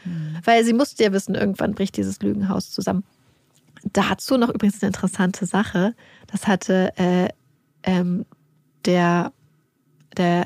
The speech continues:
Speaker 2: Ankläger, also der Stra-, Staatsanwalt in seinem Buch auch noch gesagt, er hatte das Gefühl, dass die Tatsache, dass sie damals so aufgebaut hat, „Ach, ich bin bei Jeff Hopkins in,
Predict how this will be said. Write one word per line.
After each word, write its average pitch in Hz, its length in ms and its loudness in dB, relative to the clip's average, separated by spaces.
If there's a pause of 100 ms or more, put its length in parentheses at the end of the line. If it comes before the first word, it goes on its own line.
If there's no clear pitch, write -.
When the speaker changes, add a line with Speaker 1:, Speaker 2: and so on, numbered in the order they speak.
Speaker 2:
Ankläger, 190 640 -2
also 196 160 -4
der 190 240 0
Stra-, 214 260 -2
Staatsanwalt 233 440 -4
in - 40 -20
seinem 185 140 0
Buch 196 140 -2
auch 196 60 -2
noch 185 140 -2
gesagt, 190 440 -2 (760)
er 285 400 4
hatte 247 180 2
das 220 180 -2
Gefühl, 254 540 0
dass 208 160 0
die 185 140 -6
Tatsache, - 440 -4
dass 202 120 -2
sie 208 100 0
damals 208 340 2
so - 80 0
aufgebaut 208 580 0
hat, 202 120 -4
„Ach, 220 140 0
ich 196 80 -6
bin 202 160 -2
bei 190 140 2
Jeff - 260 -4
Hopkins 202 720 0
in, 185 340 2